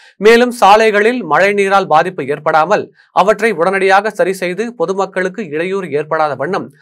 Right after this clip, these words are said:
தக்க நடவடிக்கை எடுக்க வேண்டும் என்றும் அமைச்சர் உத்தரவிட்டார். இந்த ஆய்வுக் கூட்டத்தில் நெடுஞ்சாலைத்துறை அரசு செயலாளர் செல்வராஜ்,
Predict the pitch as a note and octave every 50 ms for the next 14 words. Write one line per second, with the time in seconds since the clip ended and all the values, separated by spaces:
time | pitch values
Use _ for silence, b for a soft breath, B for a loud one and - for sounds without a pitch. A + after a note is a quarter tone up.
0 | b b b _ G#3+ G#3+ G#3+ G#3+ B3+ A#3 - F3 F#3+ G3+ G3 G3+ G3+ F#3+ G#3 F#3
1 | C#3 D3+ E3 F3+ G3 F3+ D#3+ E3 E3+ E3 D#3+ C#3 C#3+ E3 A3 G#3+ E3 B2+ - B2+
2 | D#3 E3 D#3+ - G#3+ G#3 F3 C#3 B2 - A2 G#2+ A#2 A#2 - D#3+ C3 - b b
3 | b b b b b _ F#3 G#3 G#3 G3+ G#3+ - - F3 G3 G3+ G3 G3 - G3+
4 | G3 F#3+ F#3+ F#3 F#3+ A3+ B3+ A#3+ E3 C#3 D3+ F3 F3+ F#3 F#3 F#3 F#3 F3+ F3+ E3+
5 | E3+ E3 - C#3 D#3 F3+ F3+ F#3 G3 F#3+ D#3 D#3 E3 E3+ E3 D#3+ D#3 F3 F3 -
6 | - C3 C#3 D3 D3+ D#3 E3 G3 - b